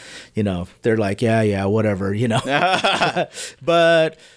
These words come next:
Speaker 1: you know, really, that's, that's what it is. I
Speaker 2: Mm-hmm.
Speaker 1: imagine going to a five-star restaurant and just having this,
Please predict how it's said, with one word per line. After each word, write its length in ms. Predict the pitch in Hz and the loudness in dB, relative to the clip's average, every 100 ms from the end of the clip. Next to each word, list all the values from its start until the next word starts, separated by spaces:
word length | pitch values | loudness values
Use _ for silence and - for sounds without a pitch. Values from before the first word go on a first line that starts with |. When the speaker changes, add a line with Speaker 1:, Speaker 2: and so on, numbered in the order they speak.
| _ | _
Speaker 1:
you 80 | - | -2
know, 180 | 180 240 | 2 2
really, 440 | 175 214 277 156 | 4 2 2 0
that's, 320 | 143 156 156 - | 0 -2 -2 -2
that's 260 | 165 165 | -4 -2
what 140 | 185 175 | 2 2
it 80 | |
is. 200 | 202 240 139 | 4 2 2
I 100 | 139 | 0
Speaker 2:
Mm-hmm. 100 | - | 2
Speaker 1:
imagine 460 | 160 170 196 202 | 2 2 2 0
going 380 | 147 156 180 185 | 0 0 2 0
to 180 | 185 175 | 0 0
a 40 | |
five-star 640 | 165 - 139 147 - 151 139 | -2 0 0 0 0 0 2
restaurant 600 | 127 151 - 120 101 - | 2 -2 -2 -2 -2 -4
and 140 | 123 | -4
just 200 | 117 135 | -2 -4
having 400 | - 135 143 139 | -2 -2 0 -2
this, 200 | 123 113 | -2 -2